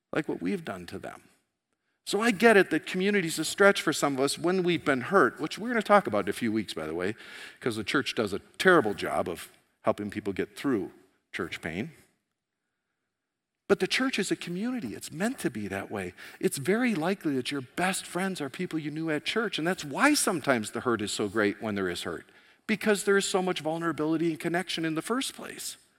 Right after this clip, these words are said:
But there are meant to be complementary gifts that serve the broader church. There's also a stabilizing influence, though, in community, which I want to talk about. There was a research project done in Canada,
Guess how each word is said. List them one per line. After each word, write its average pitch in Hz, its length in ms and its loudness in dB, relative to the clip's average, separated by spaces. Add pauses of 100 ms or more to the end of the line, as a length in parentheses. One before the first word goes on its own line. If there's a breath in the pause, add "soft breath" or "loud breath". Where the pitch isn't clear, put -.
(1160)
But 208 120 8
there 214 120 10
are 208 60 10
meant 226 220 4
to - 80 -2
be 190 120 0
complementary 202 720 6
gifts 190 380 4
that 147 180 0
serve 202 360 8
the 170 80 4
broader 131 340 4
church. - 380 2 (280 loud breath)
There's 190 180 8
also 269 500 6
a 190 60 8
stabilizing 247 1200 6
influence, 170 640 2
though, 120 180 0
in 131 160 0
community, 147 500 -4
which 110 180 -8
I 143 40 -6
want 139 160 -6
to 135 60 -6
talk - 280 -6
about. - 300 -10 (1500 soft breath)
There 175 60 0
was 196 120 4
a 196 40 2
research 170 420 4
project 107 360 2
done 117 160 4
in 107 120 0
Canada, 107 480 -2